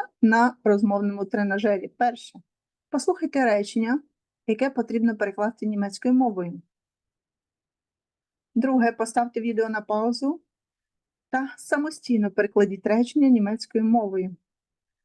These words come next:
Третє. Послухайте правильну відповідь і далі проговоріть це речення кілька разів у голос. Кілька разів, щоб мова у вас, ем, ставала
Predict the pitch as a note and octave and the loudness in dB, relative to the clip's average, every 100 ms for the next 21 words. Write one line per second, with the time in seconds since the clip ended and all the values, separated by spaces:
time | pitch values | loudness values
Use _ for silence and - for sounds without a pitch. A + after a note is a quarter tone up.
0 | _ _ - D#4 D4 C#4 G3+ - _ _ | _ _ -4 0 0 2 0 0 _ _
1 | _ _ - G#3 G#3+ G#3 G#3 G#3+ A#3 A#3 | _ _ -4 -4 -4 -6 -4 -4 2 2
2 | B3+ A3 G3+ F#3 G3+ C#4 - E4 F4 - | 2 0 -4 -4 -2 -2 -2 -2 -2 -6
3 | _ - G3+ F3 G#3 A#3 B3 B3 _ _ | _ -2 -2 -2 0 0 0 -6 _ _
4 | _ _ - D#4 C4 A#3+ A3 A3 G#3+ - | _ _ -6 -2 0 0 0 -2 -8 -4
5 | A3+ A3 G#3 - G#3+ G#3 G#3 G#3+ - F#3 | -2 -2 -4 -6 -4 -4 -4 -10 -8 -8
6 | F#3 G3+ G#3 F#3 F3 F3 F#3+ A#3 - A3 | -2 2 2 0 -4 -4 -4 -4 0 0
7 | G#3 G3 F3 E3 _ _ _ - C#4 C4+ | 0 -4 -4 -10 _ _ _ 2 4 4
8 | B3+ B3 B3+ G#3+ G#3+ F3 - - G3 - | 4 4 6 4 2 0 -4 0 -2 0
9 | G3+ G3+ A#3+ C4 A#3 F#3+ F3+ G3+ G#3 - | 2 4 4 4 2 0 0 0 -2 -10
10 | _ _ _ _ G3 G3+ G3+ G3 G3+ G#3 | _ _ _ _ -2 0 -2 -2 -4 -6
11 | - - F#3+ F#3+ G#3 G#3+ G#3 | -12 -8 -4 0 0 0 -2